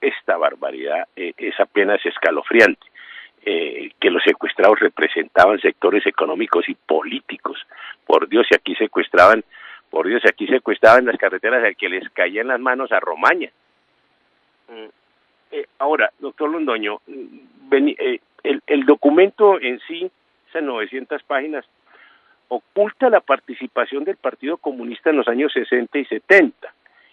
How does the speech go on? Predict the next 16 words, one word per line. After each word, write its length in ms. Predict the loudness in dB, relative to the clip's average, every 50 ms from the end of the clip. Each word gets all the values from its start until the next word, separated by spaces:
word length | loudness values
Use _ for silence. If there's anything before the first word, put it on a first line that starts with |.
| _ _ _ _ _ _
con 140 | 0 2 2
lo 100 | 2 0
que 180 | 2 _ 0 2
ellos 180 | 2 0 2
denominan, 580 | 4 4 2 2 0 0 -2 0 2 2 2 0 -2
porque 320 | -6 -6 -6 -4 -4 -2
no 160 | 0 0 0
les 140 | 0 0 -2
dijeron 300 | -2 -2 -2 0 0 0
en 80 | -2 -4
los 120 | -4 -4 -6
años 240 | -4 -4 -4 -4
sesenta 420 | -2 -4 -2 -2 -2 -4 -4 -4 -8
y 60 | -6
setenta, 540 | -6 -6 -4 -4 -4 -4 -4 -2 -4 -4 -4 _ _ _ _ -20 _ _ _ 4
farc, 280 | 6 8 8 6 4